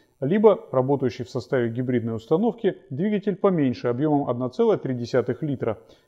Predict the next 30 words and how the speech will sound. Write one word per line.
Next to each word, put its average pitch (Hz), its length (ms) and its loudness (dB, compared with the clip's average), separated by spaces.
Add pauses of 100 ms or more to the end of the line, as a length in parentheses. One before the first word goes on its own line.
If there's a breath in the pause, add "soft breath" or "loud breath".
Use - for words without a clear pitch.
(140)
около 147 400 2
шестидесяти 143 580 -8
семи-шестидесяти 160 800 -4
восьми 123 340 -2
киловатт. 131 840 0
По - 60 -6
крайней 127 280 0
мере, 120 240 0
так 190 340 0
указывается 127 720 0 (160)
в 120 120 -6
новых 131 280 -2
электронных 110 480 -6
П - 100 -6
Т 123 260 2
С. - 140 -18 (220 soft breath)
На 135 140 0
практике 160 460 0
разброс 131 580 -2
мощности 170 520 -4 (140 loud breath)
составляет 151 540 0
где-то 135 340 0
от 139 220 0
девяносто 135 480 0
двух 160 260 -2
до 127 100 0
девяносто 127 600 -2 (120)
шести 143 360 -4
лошадиных 113 560 -2
сил. 113 260 -6